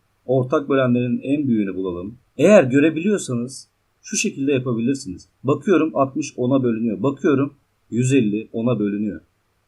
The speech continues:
Hemen nasıl olsa ebop buluyorum. Ona böldüm. Altı,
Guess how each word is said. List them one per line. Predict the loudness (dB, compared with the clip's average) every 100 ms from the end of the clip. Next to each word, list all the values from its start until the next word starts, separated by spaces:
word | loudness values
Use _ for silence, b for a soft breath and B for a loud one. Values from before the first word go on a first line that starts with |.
| _
Hemen | 0 2 0 -2 _ _ _ _ _ _
nasıl | 0 2 2
olsa | 0 -2
ebop | 0 2 2 0
buluyorum. | -4 -4 -4 -6 -8 _ _ _ _ 0
Ona | 2 2 2
böldüm. | 2 0 -4 -12 _ _ _ 0
Altı, | 6 6 6 0 -4